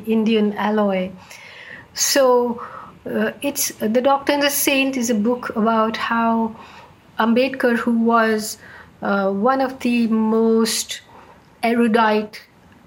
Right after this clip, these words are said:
sharpest minds in India, you know, was completely sidelined. Now he's enjoying a real comeback, but Ambedkar was one of the people who said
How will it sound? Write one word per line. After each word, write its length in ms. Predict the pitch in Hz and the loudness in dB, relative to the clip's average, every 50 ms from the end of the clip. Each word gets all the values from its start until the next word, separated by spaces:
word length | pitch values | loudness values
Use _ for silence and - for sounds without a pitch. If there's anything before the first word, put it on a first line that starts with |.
| - - - _ | -20 -20 -20 _
sharpest 760 | - - - - - 254 247 247 - - 254 233 240 - - | -6 -4 -2 0 2 2 2 2 0 0 -2 -2 -2 -2 0
minds 380 | 254 233 214 214 214 214 208 208 | 0 2 2 2 2 2 2 2
in 120 | 208 202 | 4 4
India, 460 | 202 202 202 190 190 175 165 165 175 - - | 4 4 4 2 2 -2 -2 -4 -8 -10 -6
you 120 | 220 214 | -2 0
know, 140 | 214 220 214 | 0 2 2
was 420 | 208 214 220 220 220 214 - - - - - - - - - | 2 2 2 2 0 0 -4 -10 -12 -16 -18 -18 -18 -12 -4
completely 720 | - 285 269 262 269 - 302 302 330 349 349 349 359 359 | 0 0 0 0 -2 -2 0 2 2 0 0 0 0 0
sidelined. 800 | 359 - - 285 247 247 254 240 247 247 240 226 208 180 170 185 | 0 0 -2 0 0 0 2 2 2 2 2 2 2 0 -2 -2
Now 400 | 208 214 247 269 311 359 392 381 | 0 2 2 4 4 2 2 2
he's 380 | - 370 339 320 277 254 233 285 | 0 2 2 2 0 -2 -4 -2
enjoying 380 | 277 254 240 277 285 302 294 277 | -2 0 0 0 0 0 0 0
a 80 | 247 226 | -2 0
real 320 | 220 240 277 285 285 277 | 0 0 0 0 0 -2
comeback, 560 | 277 - 240 233 247 240 247 220 208 202 - - | -2 -2 -2 0 0 2 2 0 0 -2 -2 -4
but 440 | 202 190 233 247 254 233 240 - - - - - - - - - - - - - - - _ _ - - - | 0 2 2 2 2 2 -2 -4 -10 -16 -18 -20 -20 -20 -20 -20 -20 -20 -20 -20 -20 -20 _ _ -20 -8 -2
Ambedkar 640 | 226 220 240 233 262 294 294 294 - 339 302 277 262 | 0 0 2 2 2 2 0 0 0 0 0 2 2
was 220 | 254 247 226 220 | 0 0 0 2
one 140 | 233 233 233 247 | 0 0 0 0
of 80 | 247 | 0
the 60 | 247 | -2
people 560 | 240 - - - 277 277 269 - 262 247 233 220 | -4 -4 -4 -4 -4 -4 -2 0 0 0 0 0
who 220 | 226 - 240 240 | -2 -4 -4 -4
said 440 | 233 - - 254 240 240 220 208 | -2 0 0 0 0 0 -2 -4